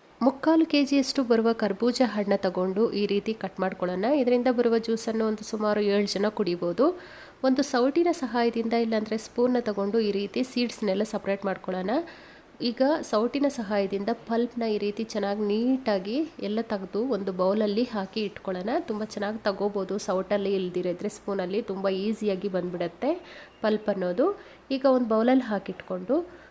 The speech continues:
ಒಂದು ಸೌಟಿನಷ್ಟು ಪಲ್ಪ್ನ ತಗೊಂಡು ಈ ರೀತಿ ಚಿಕ್ಕ ಚಿಕ್ಕದಾಗಿ ಕಟ್ ಮಾಡ್ಕೊಂಡು ಒಂದು ಕಡೆ ಇಟ್ಕೊಬಿಡೋಣ. ಈಗ ಇರೋ ಪಲ್ಪನ್ನ,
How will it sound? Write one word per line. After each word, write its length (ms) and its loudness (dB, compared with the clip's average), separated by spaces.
ಒಂದು 320 4
ಸೌಟಿನಷ್ಟು 800 0
ಪಲ್ಪ್ನ 420 -4
ತಗೊಂಡು 440 -6
ಈ 120 -4
ರೀತಿ 260 -6
ಚಿಕ್ಕ 280 -8
ಚಿಕ್ಕದಾಗಿ 460 -8
ಕಟ್ 280 -6
ಮಾಡ್ಕೊಂಡು 640 -6
ಒಂದು 200 -4
ಕಡೆ 240 -6
ಇಟ್ಕೊಬಿಡೋಣ. 560 -8
ಈಗ 260 4
ಇರೋ 360 8
ಪಲ್ಪನ್ನ, 560 4